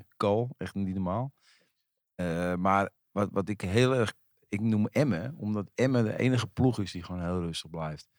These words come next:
Stijf onderaan staat. De trainer helemaal niet wegstuurt. Nee, de trainer steunt.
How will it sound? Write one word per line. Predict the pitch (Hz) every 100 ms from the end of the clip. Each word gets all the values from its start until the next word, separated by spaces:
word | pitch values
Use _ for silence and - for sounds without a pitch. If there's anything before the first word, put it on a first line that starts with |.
| _ _ -
Stijf | - 92 92
onderaan | 87 90 82 73 78
staat. | 78 73 - _ _ _ _ _ _ _ _
De | -
trainer | 98 87 85
helemaal | 85 85 87
niet | 85
wegstuurt. | 90 92 - 85 87
Nee, | 82 85
de | 85
trainer | - 85 87
steunt. | 85 110 92 87 -